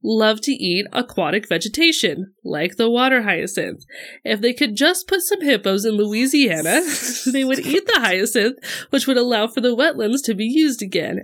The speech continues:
And when the hippos were nice and plump, they could then be killed and fed to Americans to solve the meat shortage.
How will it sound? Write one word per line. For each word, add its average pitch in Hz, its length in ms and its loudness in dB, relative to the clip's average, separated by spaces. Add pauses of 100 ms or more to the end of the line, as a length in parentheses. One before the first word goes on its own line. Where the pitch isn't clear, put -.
And 214 160 2
when 190 140 2
the 190 100 2
hippos 202 400 0
were 185 80 0
nice 170 260 -2
and 180 140 -2
plump, 294 320 0 (440)
they 233 120 2
could 233 260 0
then 254 260 2
be 269 260 2
killed 220 360 0
and 220 240 -4
fed 165 220 -2
to 226 120 2
Americans 226 600 2
to 285 100 -2
solve 190 380 -4
the 247 100 2
meat 302 280 0
shortage. - 600 -4